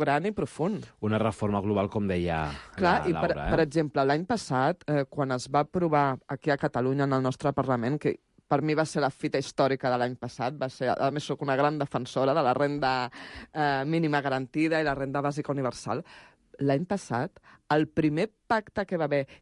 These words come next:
Speaker 1: que absolutament tots els partits polítics van estar d'acord, va ser en això.
Speaker 2: Mhm.
Speaker 1: O sigui, és impressionant que en el nostre Parlament tots estiguessin d'acord. La, la consellera, la Dolors Bassa, va venir el dia següent aquí en aquest programa parlant-se,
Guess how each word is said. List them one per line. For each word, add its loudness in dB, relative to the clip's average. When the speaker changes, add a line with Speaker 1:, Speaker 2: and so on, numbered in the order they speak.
Speaker 1:
que 0
absolutament -2
tots 0
els -4
partits -6
polítics -6
van -2
estar -4
d'acord, -4
va 2
ser 0
en 0
això. -2
Speaker 2:
Mhm. -6
Speaker 1:
O -6
sigui, 4
és 0
impressionant -2
que -4
en 0
el 2
nostre 0
Parlament 0
tots 0
estiguessin -2
d'acord. 2
La, 2
la 0
consellera, -2
la 2
Dolors 0
Bassa, -4
va 2
venir 0
el -2
dia -2
següent -2
aquí 0
en 2
aquest -4
programa 0
parlant-se, -4